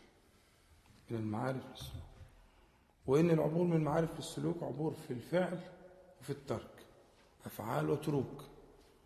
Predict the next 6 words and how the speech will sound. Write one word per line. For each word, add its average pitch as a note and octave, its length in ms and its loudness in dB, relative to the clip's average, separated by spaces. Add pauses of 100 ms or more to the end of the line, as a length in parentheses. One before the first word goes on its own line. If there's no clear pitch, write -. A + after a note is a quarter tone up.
(560)
ففي C#3 300 -4
أفعال B2+ 320 -2
أنت A#2+ 220 -4
عارفها، B2 420 -8 (2500)
مؤمن B2 400 2
بيها، B2 300 0